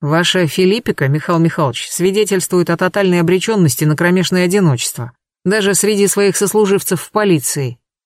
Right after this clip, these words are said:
Поэтому мы с Клавдием вас не бросим. Мы вместе отправимся». «В Кормаково?» Клавдий снова задал самый важный вопрос.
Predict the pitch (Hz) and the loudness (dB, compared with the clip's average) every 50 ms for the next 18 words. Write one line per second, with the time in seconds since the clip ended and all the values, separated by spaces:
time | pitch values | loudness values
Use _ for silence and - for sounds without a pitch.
0 | _ _ _ - - 247 269 254 214 233 220 214 196 180 156 131 - _ - 190 | _ _ _ -4 -2 0 0 0 0 0 0 2 2 2 2 0 -2 _ -12 -10
1 | - 233 233 - - - 202 190 170 165 175 175 165 156 175 175 139 - 175 185 | -8 -6 -6 -6 -2 0 0 0 2 2 2 2 2 2 2 0 2 2 2 4
2 | 180 160 156 139 120 - - 120 110 113 120 _ _ _ _ - 165 185 190 175 | 4 4 2 0 -2 -2 -6 -8 -10 -10 -14 _ _ _ _ -6 -4 -2 0 0
3 | 190 226 202 - - 147 135 - - 147 139 117 113 110 - - 151 - _ _ | 0 0 0 0 -2 -4 -4 -4 -4 -4 -2 -4 -4 -8 -10 -12 -14 -18 _ _
4 | _ _ _ _ _ _ _ _ _ _ _ _ _ _ _ _ - - - - | _ _ _ _ _ _ _ _ _ _ _ _ _ _ _ _ -18 -8 -4 -2
5 | 202 190 196 190 170 - 202 220 240 220 160 131 _ _ _ _ _ _ _ - | 0 2 2 0 0 2 0 0 0 0 -2 -6 _ _ _ _ _ _ _ -10
6 | - 170 175 185 185 165 165 147 - - 170 175 165 160 151 139 160 156 147 156 | -4 -2 0 0 2 2 2 2 2 2 2 4 4 2 2 2 2 2 2 0
7 | 147 135 - - 160 160 170 165 156 139 147 147 135 156 151 151 156 147 - 131 | 0 -2 -2 -2 -2 0 2 2 2 0 0 0 0 0 0 0 -2 -4 -4 -6
8 | 120 - - - | -6 -6 -10 -14